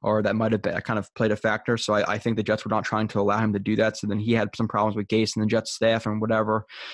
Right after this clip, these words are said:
Uh, Quincy Newell had some, had some issues. So, uh, I don't love his locker room antics. You know, there were, he was pissing Jamal Adams off, even though Jamal Adams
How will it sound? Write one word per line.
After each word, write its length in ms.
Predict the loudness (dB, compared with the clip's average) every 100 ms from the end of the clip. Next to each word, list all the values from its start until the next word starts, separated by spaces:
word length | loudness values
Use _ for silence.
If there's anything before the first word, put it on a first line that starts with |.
| -18 -6
Uh, 300 | 0 2 2 -2 -8 _ -2
Quincy 280 | 0 4
Newell 240 | 4 4 2
had 180 | 0 0
some, 140 | -2 -2 -2
had 180 | -2 0
some 140 | 0
issues. 380 | 2 2 0 0
So, 240 | 2 0 -2 -10 -20 -12 -4
uh, 60 |
I 140 | -2 0
don't 180 | 0
love 240 | 2 0 0
his 220 | -6 -6
locker 220 | -8 -6 -8
room 140 | -10
antics. 500 | -10 -10 -10 -10 -10
You 60 | -8
know, 180 | -8
there 180 | -8 -8
were, 220 | -6 -8 -8
he 140 | -12
was 100 | -14
pissing 320 | -14 -14 -14
Jamal 300 | -12 -8 -4
Adams 240 | -6 -6 -6
off, 220 | -6 -6
even 120 | -10
though 100 | -10 -10
Jamal 280 | -6 -2
Adams 420 | -2 -2 -4 -8